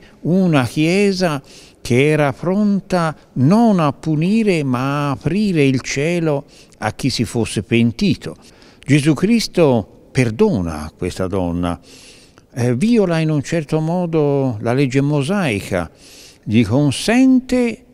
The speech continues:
di continuare a vivere anziché essere lapidata come gli avevano chiesto. Ecco il messaggio che viene costruito, un messaggio straordinario di maggior apertura, di maggior tolleranza.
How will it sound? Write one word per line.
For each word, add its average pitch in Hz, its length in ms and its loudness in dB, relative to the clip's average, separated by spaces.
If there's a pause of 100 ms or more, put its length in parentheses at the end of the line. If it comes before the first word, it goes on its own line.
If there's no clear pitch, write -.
di 113 140 0
continuare 143 1200 -2
a 117 80 -2
vivere 165 720 0
anziché 117 800 -4 (300)
essere 98 440 -2
lapidata 98 760 -4
come 101 260 -8
gli 107 80 -4
avevano 95 460 -4
chiesto. - 540 -10 (100)
Ecco 196 380 -2
il 104 120 0
messaggio 95 760 -4
che 101 160 -10
viene 95 300 -6
costruito, 92 760 -8 (380)
un 104 160 -2
messaggio 123 680 0
straordinario 175 1040 0 (320)
di 117 160 2
maggior 110 500 4
apertura, 110 880 -2 (240)
di 139 140 -4
maggior 156 560 -2
tolleranza. 123 840 -4